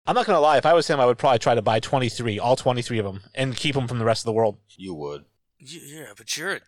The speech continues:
Speaker 3: dick.
Speaker 1: I'd actually burn twenty-two of 'em.
Speaker 3: <laughs> And then just have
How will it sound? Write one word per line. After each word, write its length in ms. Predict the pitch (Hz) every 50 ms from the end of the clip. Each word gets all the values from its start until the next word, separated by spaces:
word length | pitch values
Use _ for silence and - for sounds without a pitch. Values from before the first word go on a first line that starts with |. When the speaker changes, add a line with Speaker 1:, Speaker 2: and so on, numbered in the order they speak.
| _ _ -
Speaker 3:
dick. 340 | - 107 139 139 - - - - - _ _ _ _ _ _ _ _ _ _ -
Speaker 1:
I'd 140 | - 165 208
actually 200 | 175 - 165 135
burn 380 | 113 101 147 139 139 139 127
twenty-two 420 | 117 - 139 131 123 110 - 123 123
of 200 | 113 104 98 -
'em. 680 | - - - - - 254 - 208 - 196 175 175 156
Speaker 3:
<laughs> 20 |
And 200 | - 165 127 139
then 120 | 147 143 135
just 280 | 135 135 - - -
have 320 | - 120 120 127 127 135